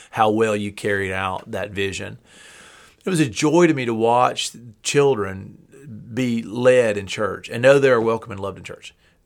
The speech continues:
I came right out of Bible school for youth camp. You know, Strode led, uh, a group of volunteers and students to a, a fantastic weekend at camp. It was just awesome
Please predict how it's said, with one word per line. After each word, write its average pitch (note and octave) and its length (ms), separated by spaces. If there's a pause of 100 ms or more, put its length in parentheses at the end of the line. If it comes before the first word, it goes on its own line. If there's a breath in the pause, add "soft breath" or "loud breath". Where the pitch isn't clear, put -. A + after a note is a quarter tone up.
(160)
I G#2 80
came B2 200
right A#2+ 160
out C#3+ 120
of C3 40
Bible B2+ 240
school B2 440
for - 120
youth A#2 280
camp. C3 420
You F#2 100
know, F2+ 140
Strode A#2 440
led, A2+ 440
uh, F#2+ 380
a A2 120
group A2+ 280
of G2+ 80
volunteers A#2 680
and G2+ 100
students A#2 480
to G#2 200
a, F2 60 (220)
a - 80
fantastic A#2+ 1040
weekend G#2+ 360
at F#2 80
camp. F#2 340
It D#3+ 80
was E3 120
just A#2 200
awesome G#2 500